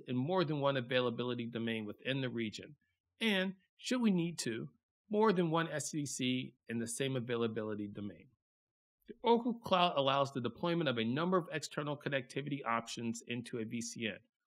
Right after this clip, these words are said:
without which there is no external access. For example, the Internet Gateway allows inbound and outbound access for devices with a dedicated public I P address, and the nat Gateway offers outbound Internet access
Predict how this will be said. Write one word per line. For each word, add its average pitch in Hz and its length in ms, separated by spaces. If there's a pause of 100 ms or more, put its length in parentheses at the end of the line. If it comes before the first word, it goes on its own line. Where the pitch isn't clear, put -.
(140)
without 185 400
which 127 360 (200)
there 127 160
is 104 120
no 160 280
external 135 520
access. 110 520 (540)
For 208 140
example, 135 500 (160)
the - 140
Internet 220 340
Gateway 139 340
allows 117 420
inbound 160 500
and 113 180
outbound 156 460
access 131 460
for 104 180
devices 135 640 (260)
with 113 140
a 98 80
dedicated 143 600
public 131 340
I 120 80
P 117 240
address, 104 300 (500)
and 175 240 (200)
the 117 80
nat 131 300
Gateway 180 360
offers 117 500 (140)
outbound 160 460
Internet 135 380
access 127 500